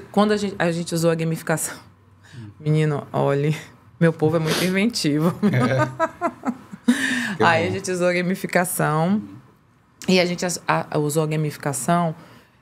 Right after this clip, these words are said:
Speaker 1: É, esse não foi no teatro, porque a gente usou o teatro e a gente usa também as instalações do semps, o Centro de Pesquisa da Petrobras.
Speaker 2: Ok.
Speaker 1: Tá?
Speaker 2: Uhum.
Speaker 1: A gente também usa essa parte da, da, da, do semps. E aí a gente fez o seguinte:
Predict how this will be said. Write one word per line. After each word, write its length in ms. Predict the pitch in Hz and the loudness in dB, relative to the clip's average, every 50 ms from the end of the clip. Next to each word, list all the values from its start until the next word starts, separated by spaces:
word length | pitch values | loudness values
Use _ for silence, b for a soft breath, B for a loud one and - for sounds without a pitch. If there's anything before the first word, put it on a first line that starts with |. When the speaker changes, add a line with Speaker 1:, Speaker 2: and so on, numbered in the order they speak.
| _ | _
Speaker 1:
É, 320 | - 151 147 143 - - 160 | 4 4 4 4 4 2 -2
esse 180 | 170 170 190 | -2 0 0
não 100 | 190 190 | -2 -2
foi 120 | - - 180 | 0 0 -2
no 60 | 190 | -2
teatro, 460 | 190 - - 202 165 135 123 131 - - | -2 0 0 0 2 2 -2 -4 -8 -12
porque 140 | - - 170 | -4 0 0
a 20 | |
gente 220 | 165 156 160 - | 0 0 -2 -4
usou 180 | 156 147 156 156 | -6 -2 -2 -2
o 20 | 151 | -2
teatro 640 | 151 - - - 165 156 160 185 214 214 247 233 - | -4 -8 -2 0 2 4 4 4 2 0 -2 -4 -2
e 80 | 208 | 0
a 40 | 196 | 0
gente 220 | 185 185 185 - | 0 -2 -6 -6
usa 140 | 175 175 180 175 | -8 -8 -8 -4
também 200 | - 175 175 175 | -2 0 0 0
as 80 | 175 | 0
instalações 480 | 175 175 - 180 170 175 175 180 185 185 | -2 -2 -2 0 0 0 0 0 0 0
do 80 | 185 208 | 0 0
semps, 360 | 202 - 180 156 147 - - | -2 0 -2 -2 -2 -4 -8
o 40 | 160 | -8
Centro 240 | 160 - 196 202 202 | -2 -2 -2 0 0
de 80 | 180 185 | -4 -2
Pesquisa 400 | - 185 175 - - 170 170 170 | -2 -2 -2 -2 -2 0 0 2
da 80 | 170 165 | 0 0
Petrobras. 680 | - 175 170 180 175 165 160 151 135 120 123 - - - | 0 -2 -2 -2 0 0 2 0 0 0 -2 -6 -8 -6
Speaker 2:
Ok. 440 | - 95 - - 98 98 101 120 127 - - - - - | -6 -6 -2 0 0 0 0 0 -4 -6 -12 -20 -16 -2
Speaker 1:
Tá? 220 | - 160 151 160 208 - | 2 4 4 4 4 0
Speaker 2:
Uhum. 220 | 107 110 110 147 151 - - - - - - _ | -4 -10 -10 -10 -10 -12 -16 -20 -20 -20 -18 _
Speaker 1:
A 80 | - 135 | -4 -2
gente 220 | 135 139 131 - | -2 -2 -2 0
também 220 | - 147 139 143 147 | 0 0 2 2 0
usa 280 | 143 147 151 170 170 165 - | 0 0 -2 -4 -6 -6 -4
essa 260 | - 135 131 - 135 | -6 -4 -4 -4 -4
parte 320 | - - 143 143 - - 156 | 0 0 0 0 0 -4 -2
da, 320 | 156 147 147 147 143 151 151 - | 0 0 0 0 -2 -4 -8 -8
da, 280 | 147 143 135 135 - - - - | -4 -2 -2 -2 -2 -6 -8 -10
da, 220 | - - - 143 143 | -10 -4 0 0 0
do 140 | 139 147 160 | 0 -2 -4
semps. 520 | - - 131 117 110 - - - - - _ - _ - - | -4 -2 -2 -2 -2 -4 -8 -12 -14 -14 _ -20 _ -4 2
E 140 | 185 190 196 | 4 4 4
aí 260 | 180 170 170 170 185 202 | 4 2 0 0 0 0
a 60 | 202 | -2
gente 240 | 196 202 196 - - | -2 -4 -6 -6 -4
fez 240 | - 175 180 175 | -2 -2 -2 -2
o 40 | 185 | -2
seguinte: 680 | 185 - - 220 175 156 147 139 139 131 127 - - - | -4 -2 -2 -2 -2 -2 -4 -4 -6 -8 -8 -10 -12 -12